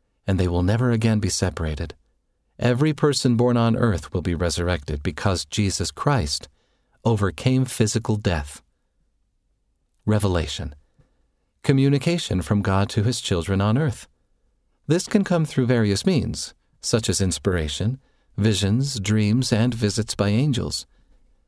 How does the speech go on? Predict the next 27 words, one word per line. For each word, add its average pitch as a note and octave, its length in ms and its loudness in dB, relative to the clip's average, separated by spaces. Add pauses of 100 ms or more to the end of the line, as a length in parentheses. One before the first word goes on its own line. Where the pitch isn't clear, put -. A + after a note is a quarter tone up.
(260)
Prophets A3 420 0
receive B2 340 2
revelation G#2 560 2
for G#2 160 -2
the F#2 100 -2
world E2+ 380 -2
and G#2+ 180 0
the F#2 80 -2
church. - 500 -6 (560)
Individuals G#2 640 0
receive F2 340 -2
it G#2+ 80 -4
for G#2+ 200 -2
their G#2 100 2
personal F2+ 540 0
lives. D#2+ 500 -6 (1300)
Salvation. F#2 720 0 (840)
To A#2 140 2
be G#2 100 2
saved C#3 400 0
from G2 240 -2
physical A#2+ 400 0
death A#2 380 0
and A2 160 0
spiritual F2+ 540 -2
death, D2 340 -6 (160)
sin, - 420 -2